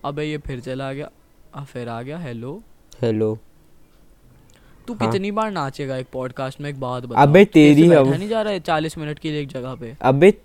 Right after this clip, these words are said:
Speaker 2: मैं नाच नहीं रहा, तेरी आवाज़ नहीं आ रही थी तो मैंने दोबारा रिकनेक्ट करा है। तू क्या कह रहा
Speaker 1: तेरे
Speaker 2: था?
Speaker 1: Discord के साथ ही कोई दिक्कत हो रही है।
Speaker 2: <coughs> तेरी नहीं आ रही थी, मेरे पे तो आ रही थी ग्रीन लाइंस।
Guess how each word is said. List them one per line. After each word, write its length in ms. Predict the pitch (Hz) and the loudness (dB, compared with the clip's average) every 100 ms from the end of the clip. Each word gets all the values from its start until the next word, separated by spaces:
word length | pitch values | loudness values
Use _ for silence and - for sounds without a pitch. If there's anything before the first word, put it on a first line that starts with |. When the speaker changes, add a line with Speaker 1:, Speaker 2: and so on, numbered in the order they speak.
| - | -6
Speaker 2:
मैं 220 | 143 180 | 2 4
नाच 420 | 175 147 156 165 | 4 4 2 2
नहीं 220 | 180 190 | 2 4
रहा, 120 | 190 220 | 2 2
तेरी 340 | 202 170 185 | 4 4 6
आवाज़ 360 | 185 180 185 175 | 4 4 2 2
नहीं 100 | 180 | 2
आ 100 | 151 | 4
रही 160 | 151 | 2
थी 120 | 160 | 2
तो 140 | 160 160 | 2 4
मैंने 200 | 160 160 | 4 4
दोबारा 400 | 147 139 135 147 | 4 4 4 4
रिकनेक्ट 580 | 143 143 139 139 131 - | 2 2 2 0 -2 -4
करा 240 | 123 110 | -2 -2
है। 120 | 104 - _ - _ _ _ _ _ _ _ - _ | -4 -10 _ -20 _ _ _ _ _ _ _ -20 _
तू 100 | 143 | -2
क्या 180 | 135 139 | 2 2
कह 140 | 139 | 4
रहा 140 | 135 135 | 4 2
Speaker 1:
तेरे 180 | 143 147 | -2 -8
Speaker 2:
था? 60 | |
Speaker 1:
Discord 600 | 170 160 - - 160 170 | -8 -2 -2 0 -6 -4
के 100 | 175 | -8
साथ 220 | 196 170 | -6 -6
ही 120 | 165 180 | -6 -6
कोई 160 | 180 | -6
दिक्कत 380 | 165 - 170 147 | -8 -10 -10 -10
हो 80 | 123 | -12
रही 140 | 113 | -10
है। 220 | 117 123 - | -12 -12 0
Speaker 2:
<coughs> 500 | - - 285 - 156 - _ - - - - - _ _ _ - - - - - | 0 4 4 4 0 -2 _ 0 0 -2 -18 -20 _ _ _ -20 -18 -16 -12 4
तेरी 380 | 151 151 156 165 | 6 8 8 8
नहीं 260 | 165 147 | 8 6
आ 120 | 135 123 | 6 4
रही 140 | 123 | 2
थी, 140 | 151 | 2
मेरे 280 | 139 120 123 | 2 4 4
पे 180 | - 127 | 4 2
तो 120 | 127 | 4
आ 160 | 117 110 | 4 4
रही 160 | 113 | 2
थी 120 | 110 113 | 0 0
ग्रीन 380 | 107 107 104 | 0 -2 -2
लाइंस। 500 | 101 101 98 101 - | -4 -4 -6 -8 -12